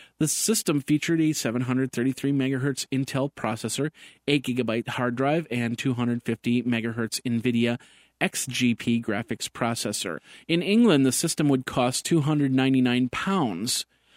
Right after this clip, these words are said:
but, uh, the rest of Europe was four hundred seventy-nine euros, which is about four hundred thirty dollars. Two, two thousand six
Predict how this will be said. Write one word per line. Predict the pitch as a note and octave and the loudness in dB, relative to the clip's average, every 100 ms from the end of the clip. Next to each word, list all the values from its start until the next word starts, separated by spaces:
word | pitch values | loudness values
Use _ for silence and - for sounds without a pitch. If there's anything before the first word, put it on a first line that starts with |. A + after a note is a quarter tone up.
| _ D3 | _ 0
but, | D#3+ D#3 D#3 D#3 - | 2 4 4 2 2
uh, | D3+ D3+ D3 | 2 4 4
the | D3 D3+ | 2 4
rest | E3 - | 2 2
of | C#3 C3 | -2 2
Europe | C3+ B2+ A#2 B2+ | 4 4 2 2
was | B2+ B2+ | 2 2
four | - - D3 | -2 -2 -2
hundred | C3 C3+ B2 B2 | 0 0 0 0
seventy-nine | - - A#2+ A#2+ A#2+ A2+ A2+ A2+ | -2 -2 0 2 2 0 0 2
euros, | B2+ C3 A2 A2 - _ - | 2 2 0 -2 -8 _ -6
which | D3 | 0
is | C#3 | 2
about | B2 A#2 | 2 0
four | - B2 | 0 0
hundred | A2+ G#2+ G2+ | 0 -2 -4
thirty | G2+ D#2 | -6 -6
dollars. | G2 C#2+ A1+ - - - - _ _ _ _ _ _ _ _ _ _ _ _ _ _ _ _ - - - | -6 -6 -8 -8 -6 -6 -8 _ _ _ _ _ _ _ _ _ _ _ _ _ _ _ _ -20 -14 0
Two, | G#3+ A3 F#3 | 4 4 2
two | D3 A3 A3+ | -2 0 2
thousand | G#3+ G#3+ F#3 D#3 | 4 4 2 2
six | - A3+ - - | 2 0 -2 -4